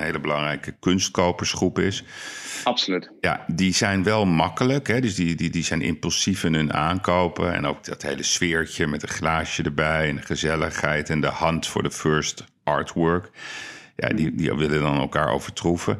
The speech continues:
Speaker 1: Maar als zij weten, hè, dus Abraham de Mosterd, hè, dat verhaal van Abraham
Speaker 2: Ja.
Speaker 1: en de Mosterd. Als de Mosterd in Amsterdam is, dan komen ze echt wel, hoor. Dan komt Abraham ook
Speaker 2: Als
Speaker 1: naar
Speaker 2: je het
Speaker 1: Amsterdam.
Speaker 2: heel, heel begeerlijk maakt, eh,
Speaker 1: Ja.
Speaker 2: ja, want, eh, dat, dat klopt.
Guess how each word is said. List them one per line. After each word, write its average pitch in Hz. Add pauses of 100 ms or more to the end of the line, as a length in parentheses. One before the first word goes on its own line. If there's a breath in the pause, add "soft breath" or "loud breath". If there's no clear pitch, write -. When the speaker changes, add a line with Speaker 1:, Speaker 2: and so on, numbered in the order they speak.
(260 loud breath)
Speaker 1:
Maar -
als -
zij 80
weten, 80
hè, 120
dus 76
Abraham 76
de 78
Mosterd, 101
hè, -
dat 92
verhaal 76
van -
Abraham 76
Speaker 2:
Ja. 71
Speaker 1:
en 73
de 73
Mosterd. 90
Als -
de 78
Mosterd 80
in 78
Amsterdam 78
is, 120
dan 67
komen 76
ze 110
echt 127
wel, 67
hoor. 139 (140)
Dan -
komt 71
Abraham 87
ook 95
Speaker 2:
Als 202
Speaker 1:
naar 196
Speaker 2:
je 185
het 151
Speaker 1:
Amsterdam. 180
Speaker 2:
heel, 190
heel 165
begeerlijk 147
maakt, 117
eh, -
Speaker 1:
Ja. 139
Speaker 2:
ja, 82
want, -
eh, 107 (200)
dat, -
dat -
klopt. -